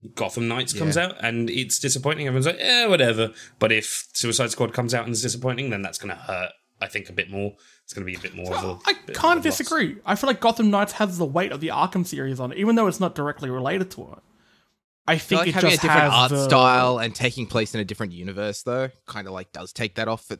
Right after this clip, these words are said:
Speaker 2: for somebody
Speaker 3: I, I think,
Speaker 2: that's
Speaker 3: I think
Speaker 2: invested in the world.
Speaker 3: Yeah.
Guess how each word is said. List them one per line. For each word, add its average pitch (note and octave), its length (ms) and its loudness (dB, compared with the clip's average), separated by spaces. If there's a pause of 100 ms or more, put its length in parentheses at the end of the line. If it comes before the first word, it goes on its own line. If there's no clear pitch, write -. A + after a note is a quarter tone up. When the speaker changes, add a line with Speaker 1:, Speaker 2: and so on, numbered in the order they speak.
Speaker 2:
for C3 260 -2 (200)
somebody - 320 4
Speaker 3:
I, - 40 6
I - 20 4
think, D#4 160 2
Speaker 2:
that's B3 140 4
Speaker 3:
I - 20 -14
think G4 160 0
Speaker 2:
invested G#2+ 280 -10
in G#2+ 80 -6
the G#2+ 80 -6
world. A#2 320 -8 (1500)
Speaker 3:
Yeah. D3 420 2